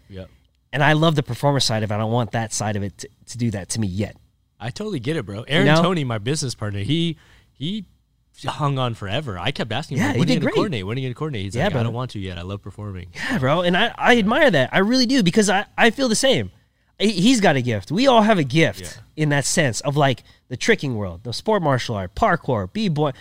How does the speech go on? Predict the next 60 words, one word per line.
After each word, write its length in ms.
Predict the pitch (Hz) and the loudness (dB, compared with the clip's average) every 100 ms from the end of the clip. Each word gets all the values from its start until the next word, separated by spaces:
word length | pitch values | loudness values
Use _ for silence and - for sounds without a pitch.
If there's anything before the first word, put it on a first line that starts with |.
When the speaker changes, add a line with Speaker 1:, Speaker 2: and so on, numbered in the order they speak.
| - - | -16 -8
Speaker 2:
We 100 | - | 2
all 80 | 202 | 4
have 120 | 214 220 | 6 4
that 140 | 135 | 2
physical 580 | - 208 240 214 139 117 | -2 0 0 0 -2 -2
gift 360 | 117 220 135 - | 0 0 0 -2
that 120 | 143 | 0
I 80 | 143 | 0
think 240 | 185 175 | 0 0
that 300 | 160 139 117 - _ _ _ | 2 2 0 -6 _ _ _
if 180 | 156 143 | -2 0
you 120 | 147 | 2
don't 200 | 208 214 | 2 2
almost 460 | 160 170 190 170 - | 2 2 4 2 2
live 260 | 139 175 | 0 2
it 80 | 160 | 2
out 300 | 151 170 151 | 2 2 0
to, 280 | - 127 123 - | -2 -4 -6 -4
I 40 | 349 | 2
don't 100 | 359 | 4
wanna 140 | 233 | 4
say 120 | - | 2
the 160 | 156 131 | 2 4
end, 200 | 175 131 | 4 4
to 60 | 135 | 0
where 60 | |
you're 100 | 131 | -4
f-, 180 | - - - - | -8 -16 -20 -2
you're 120 | 202 202 | 4 6
having 140 | 190 | 6
to 60 | 165 | 4
be 80 | |
carried 360 | 139 170 190 156 | 4 6 8 10
off, 400 | 170 147 123 - | 10 8 6 -2
Speaker 1:
Totally. 320 | - 101 82 | -12 -10 -4
Speaker 2:
but, 120 | 80 202 | 4 8
like, 200 | 196 190 | 8 6
to 100 | 214 | 0
the 160 | 220 | 4
end 160 | 247 247 | 6 6
of 140 | 196 | 4
where 220 | 170 208 214 | 6 6 8
you 280 | 208 202 | 8 6
think 520 | - - 220 214 185 - | 4 2 2 2 0 -4
you 220 | 160 175 | -2 0
could 140 | 165 | -2
s-, 160 | 135 - | -4 -2
honestly 400 | 165 208 - 180 | 0 2 2 0
sit 220 | - 190 | 0 2
back 200 | 180 - | 2 2
within 180 | 165 156 | 0 0
yourself 360 | 143 - 131 | 2 2 0
and 80 | 127 | -2
be 40 | 117 | -2
like, 140 | 110 | -2
"All 60 | 147 | 0
right, 140 | 160 | 2
you 80 | 147 | 2
know 100 | 196 | 2
what? 240 | 196 254 | 2 0